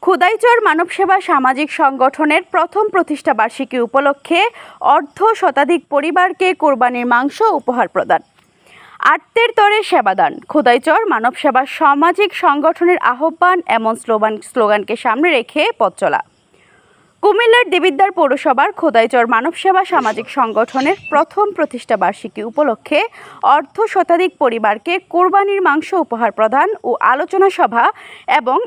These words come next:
আগামী দুই বছরের জন্য একান্ন সদস্যের নবগঠিত কমিটি ঘোষণা করা হয়েছে। রবিবার আটই জুন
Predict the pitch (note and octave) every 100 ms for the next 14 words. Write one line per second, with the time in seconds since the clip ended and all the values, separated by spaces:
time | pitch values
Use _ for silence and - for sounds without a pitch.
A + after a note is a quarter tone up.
0 | - B3+ C4+ G4 G4+ G#4 C#4 D#4 C4 C4
1 | C#4 C#4+ C4 B3+ A3+ C#4+ E4+ G4+ G#4+ -
2 | D4 F#4+ G4+ G#4 G#4 E4+ B3+ D4 - F4+
3 | D4+ C4 C4 D4+ F#4 E4 F#4+ F#4+ C#4 C#4
4 | C4+ C#4 A#3 A#3+ A#3 G3+ G3+ F#3 G#3+ D4+
5 | C#4 - F#3+ - _ _ _ _ _ _
6 | _ - D#4 E4 F4+ A#4+ - D4+ D4+ G4
7 | C#4 C#4+